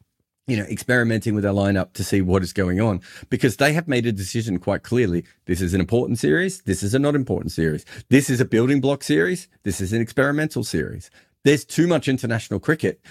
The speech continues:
to just put your best eleven on the field and try and win every game. What you really want to be able to do now is know as much as possible going into the series that you have to win. That might be,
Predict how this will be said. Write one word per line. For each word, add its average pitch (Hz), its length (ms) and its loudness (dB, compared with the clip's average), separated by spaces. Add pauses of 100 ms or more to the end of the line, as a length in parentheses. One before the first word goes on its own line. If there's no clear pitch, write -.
(120)
to - 80 0
just 110 340 0
put 117 160 0
your 104 120 2
best 92 240 -2
eleven 90 340 -2
on 82 160 -4
the 85 80 -6
field 107 400 0
and 92 140 0
try 90 180 0
and 85 100 2
win 85 100 4
every 80 180 0
game. 104 300 2 (180)
What 120 120 0
you 123 100 4
really 131 320 4
want 139 140 2
to 110 40 2
be 101 100 2
able 90 160 2
to 87 60 2
do 85 160 2
now 95 300 2
is 95 120 0
know 104 180 4
as 98 120 0
much 117 360 0
as 123 80 0
possible 101 420 0
going 117 420 2
into 123 300 4
the 107 100 0
series 92 440 2
that 92 120 -2
you 87 100 2
have 87 220 2
to 87 80 0
win. 90 180 4
That 110 180 0
might 110 200 0
be, 101 180 0